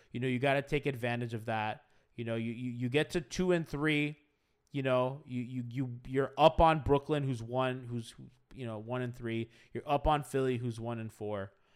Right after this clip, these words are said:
You know, kind of build on that, and then the teams ahead of you, most of them, I think you think you're better than. Obviously, Milwaukee and Boston off to the really good starts. Toronto at three and two as well, which, you know, you know that you can beat them 'cause you just did.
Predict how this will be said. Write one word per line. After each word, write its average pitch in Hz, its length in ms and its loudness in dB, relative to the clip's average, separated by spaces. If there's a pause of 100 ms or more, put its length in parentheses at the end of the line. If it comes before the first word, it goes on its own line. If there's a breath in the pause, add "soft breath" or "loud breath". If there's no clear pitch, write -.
(200)
You 113 100 -8
know, 110 140 -4
kind 123 280 -4
of 107 240 -8
build 127 240 0
on 117 220 -2
that, 110 340 -2
and 113 100 -8
then 113 100 -6
the 113 80 -6
teams 120 300 -8
ahead 113 240 -4
of 113 60 -2
you, 107 160 -4
most 107 260 -6
of 110 100 -10
them, 101 240 -8
I 98 120 -12
think 107 200 -14 (280)
you 113 100 -8
think 107 240 -12
you're 104 80 -10
better 98 240 -8
than. 95 260 -10
Obviously, 101 380 -12
Milwaukee 101 500 -8
and 101 120 -12
Boston 101 400 -8 (360 soft breath)
off - 160 -8
to 113 80 -10
the 104 80 -6
really 101 220 -6
good 98 180 -12
starts. 95 380 -8
Toronto 101 560 -8
at 110 160 -14
three 107 200 -8
and 101 120 -10
two 104 240 -6
as 101 180 -10
well, 98 300 -8
which, - 260 -12
you 101 80 -12
know, 98 120 -10
you 101 160 -10
know 104 140 -8
that 90 160 -12
you 101 100 -14
can 101 140 -14
beat 98 200 -14
them 98 160 -14
'cause 101 180 -16
you 98 80 -12
just 98 280 -14
did. 92 180 -10